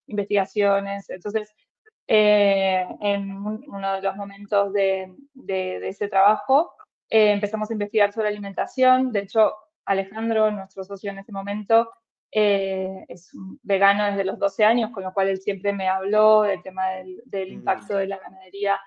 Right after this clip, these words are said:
Speaker 1: eh, en el medio ambiente. Su principal motivación era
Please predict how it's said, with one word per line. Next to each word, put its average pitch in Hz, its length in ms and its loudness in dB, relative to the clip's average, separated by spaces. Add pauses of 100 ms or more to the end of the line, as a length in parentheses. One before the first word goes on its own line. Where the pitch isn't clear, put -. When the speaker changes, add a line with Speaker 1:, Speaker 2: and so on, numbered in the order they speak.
(360)
Speaker 1:
eh, 196 500 4 (220)
en 214 100 -2
el 202 120 -2
medio 208 180 2
ambiente. 233 460 2
Su 196 140 -8
principal 196 440 -4
motivación 202 720 0
era 190 300 -6